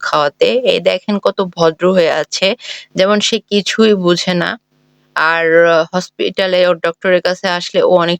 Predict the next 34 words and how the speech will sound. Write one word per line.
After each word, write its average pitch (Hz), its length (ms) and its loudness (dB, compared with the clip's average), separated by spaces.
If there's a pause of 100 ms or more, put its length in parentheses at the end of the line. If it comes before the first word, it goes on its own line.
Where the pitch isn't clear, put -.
চুপচাপ 190 440 -4 (140)
হয়ে 170 180 2
থাকে। 170 360 -4 (640)
So 226 100 0
এই 220 120 0
যে 240 120 0
ওকে 240 180 0
কিরমিরের 226 580 2
ওষুধ 220 420 -2
খাওয়ায়া 196 580 0 (100)
আমরা 180 360 0
হচ্ছে 185 420 -4 (120)
মোটামুটি 175 680 -4 (120)
এই 175 180 0
যে 156 120 -8
বের 160 340 2
হলাম 170 340 2
লালবাগের 170 580 0
ওই 165 100 2
সাইডে 165 340 -4
টুইস্টেড 170 420 -8 (200)
থেকে। 185 320 -2 (460)
আমরা 170 400 2
অল্প 165 260 -2
কিছু 175 360 -6
খাবার 170 440 -2
দাবার 165 320 -2
খেলাম। 165 360 -2
এই 170 80 -2
যে 165 80 0
একটা - 160 -6 (100)
কেক 165 220 0 (100)
ছিল, 170 300 0 (580)
একটা, 156 380 -4